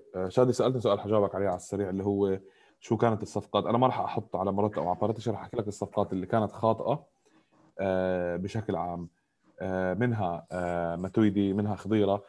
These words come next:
مش بالأساس لما جبتهم أول شيء، لكن بتمديد عقودهم. يعني، التصرف اللي إجا بعد التعاقد مع اللاعب، بعد ما إنه نوعًا ما وصلوا ل-،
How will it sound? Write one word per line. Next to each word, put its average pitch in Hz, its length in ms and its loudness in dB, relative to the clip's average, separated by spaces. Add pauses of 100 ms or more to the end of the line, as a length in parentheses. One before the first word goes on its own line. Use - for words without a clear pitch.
(260)
مش - 500 -2 (180)
بالأساس 101 760 0 (140)
لما 95 200 -2
جبتهم 101 360 -2
أول 101 320 4
شيء، 160 260 0 (460)
لكن 117 460 4
بتمديد 110 760 4
عقودهم. 85 560 -4 (720)
يعني، 98 160 2
التصرف 107 720 2 (160)
اللي 95 220 -2
إجا 101 160 0
بعد 120 440 0 (240)
التعاقد 92 500 -4
مع 92 160 -2
اللاعب، 90 440 -4 (400)
بعد 104 300 2
ما 98 100 -4
إنه 98 160 -4
نوعًا 95 400 -2
ما 95 180 -2
وصلوا 101 360 -2
ل-، 87 320 -2